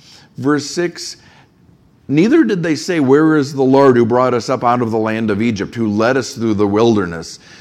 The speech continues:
through a land of deserts and pits, through a land of drought and the shadow of death, through a land that no one crossed and where no one dwelled? I brought you into a beautiful country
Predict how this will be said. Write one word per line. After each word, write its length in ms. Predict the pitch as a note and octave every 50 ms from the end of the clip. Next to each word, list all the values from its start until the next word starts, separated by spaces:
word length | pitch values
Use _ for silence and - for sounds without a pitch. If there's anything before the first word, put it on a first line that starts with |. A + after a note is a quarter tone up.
| - _ -
through 160 | B2+ B2+ B2
a 20 |
land 340 | A#2 A#2+ B2 B2+ B2+ B2 A#2
of 100 | G2+ E2+
deserts 500 | E2+ A2 G#2 B2 B2+ A#2 A#2 G#2+ - -
and 160 | A2 F2+ E2
pits, 380 | - F#2 A#2 B2 A#2 - - -
through 180 | - A#2 G#2 G2+
a 40 |
land 220 | G#2 A2 A2+ A2+ A2
of 180 | G2+ F2 D#2+
drought 560 | - G2 F#2 F#2 F#2 G2+ A2 A#2 B2 A2 - A2
and 120 | F#2+ E2+
the 60 | E2+
shadow 540 | - - - - - - - E3 C#3+ B2+ B2+
of 180 | A#2 G2+ F2+ F2
death, 400 | A2+ A#2+ A#2+ A2 G#2 - - - _ _ - - _ _ _ _ _ _ _ _ _ _
through 220 | - C#3+ C#3 C3
a 20 | B2
land 300 | B2 C3 C#3 D#3 D#3+ C#3+
that 100 | C3 A2
no 220 | B2 B2+ C3+ D3
one 200 | E3 E3+ E3+ D#3
crossed 440 | - - D3+ D3 D3 D3+ C#3+ D3 -
and 160 | C#3 C3 B2+
where 160 | B2+ B2+ B2
no 180 | A#2+ A#2 B2 C3+
one 320 | D3 D3+ D3 C#3+ C3 A#2+
dwelled? 340 | A2+ B2+ C3 D#3 D#3+ D#3 D3
I 60 | D#3
brought 380 | D3 B2+ C#3 D3 D#3+ G3 G#3+ G#3
you 160 | - F3+ F#3
into 240 | F#3 E3 D#3 D3+ D3
a 40 | C3
beautiful 640 | A2+ A2 A#2 B2+ E3 G3 D4+ C#4 - - G3+ F3
country 640 | - - D3+ E3 D#3+ - - - - - - - -